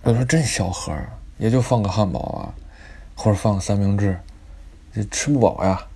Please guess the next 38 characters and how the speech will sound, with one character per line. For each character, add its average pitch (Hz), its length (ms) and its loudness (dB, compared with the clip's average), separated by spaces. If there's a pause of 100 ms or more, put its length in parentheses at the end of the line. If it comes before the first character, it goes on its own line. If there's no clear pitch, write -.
(400)
然 - 60 -12
后 98 100 0
排 98 240 0
到 107 140 8
我 78 200 4
了， 71 180 -4
我 69 220 0
一 82 40 2
看， 98 260 -4
它 101 100 -2
就 107 100 2
有 101 120 4
两 120 300 0
种， 107 200 0 (840)
一 135 100 6
种 110 220 6
盒 98 260 2
上 107 180 6
写 90 260 -2
一 95 100 0
个 107 80 2
T， - 440 2 (540)
一 120 100 4
种 107 160 4
盒 98 200 2
上 107 140 4
写 87 220 -2
一 87 60 -2
个 92 80 0
chicken， - 380 -2 (720)
我 90 100 -2
就 95 100 0
拿 95 180 2
那 98 80 2
个 98 80 2
chicken - 440 -2
的， - 140 -8
对 - 80 -10